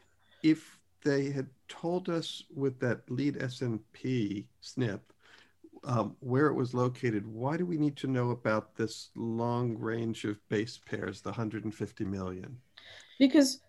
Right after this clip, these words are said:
Speaker 2: so probably that section of D N A is basically inherited as a chunk. And it, that snip represents a different, those snips are just representative. They literally used to call it a tag snip.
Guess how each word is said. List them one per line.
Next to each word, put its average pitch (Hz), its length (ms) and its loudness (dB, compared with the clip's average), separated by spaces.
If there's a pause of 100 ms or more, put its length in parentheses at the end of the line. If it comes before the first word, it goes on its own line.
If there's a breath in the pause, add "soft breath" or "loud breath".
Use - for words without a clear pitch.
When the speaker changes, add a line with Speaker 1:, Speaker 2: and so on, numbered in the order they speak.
(140)
Speaker 2:
so 330 200 6
probably 320 840 12
that 240 340 12
section 226 480 8
of 226 120 6
D 214 180 8
N 185 80 6
A 196 340 10
is 196 160 2
basically 214 640 10
inherited 180 760 6
as 180 180 10
a 175 80 6
chunk. 185 680 2 (880)
And 233 200 12
it, 220 400 8
that 220 380 12
snip 233 500 8
represents 202 1200 8 (680)
a 190 200 12 (520)
different, 196 640 10
those 202 400 10
snips 214 320 6 (160)
are 202 120 12
just 196 180 8
representative. 175 720 10
They 180 120 12
literally 190 540 12
used 185 300 6
to 185 80 4
call 165 240 12
it 156 100 10
a 151 60 4
tag 170 380 6
snip. 151 420 0